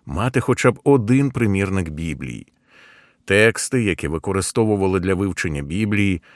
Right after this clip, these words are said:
були списаними від руки аркушами. Часто спільноти, захищаючи Біблію від знищення,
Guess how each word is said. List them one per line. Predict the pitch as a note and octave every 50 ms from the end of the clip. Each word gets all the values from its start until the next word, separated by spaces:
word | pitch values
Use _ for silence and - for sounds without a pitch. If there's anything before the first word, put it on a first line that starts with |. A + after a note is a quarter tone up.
| _ _ _ -
були | - D#2 F#2+ B2+ D3+
списаними | B2+ - - - - C3 C3 C3+ B2+ - D3 C3 B2+ B2 B2 A#2+ - -
від | A2 A#2 G2+ G2
руки | G#2 G2+ - - B2 - -
аркушами. | A#2+ B2 A#2+ A2 F#2+ - - D#2+ - - - B1 A#1+ - - _ _ _ _ _ _ _ _ _ -
Часто | - E3+ E3+ F3 D#3 - - - F2
спільноти, | - - - - A2 G2+ G2+ A2 A#2+ B2+ B2 - G#2+
захищаючи | F2+ F#2+ F#2+ - G#2 F2+ - - B2 A#2+ A2+ G#2+ - - G#2+
Біблію | F2 D#2+ F#2 G#2 G#2 G#2+ G#2+ G#2+ G#2
від | F#2+ G2 E2+
знищення, | D#2 E2 G2 A2+ B2+ C#3 B2+ - - - C3 B2 A#2+ A#2+ G#2+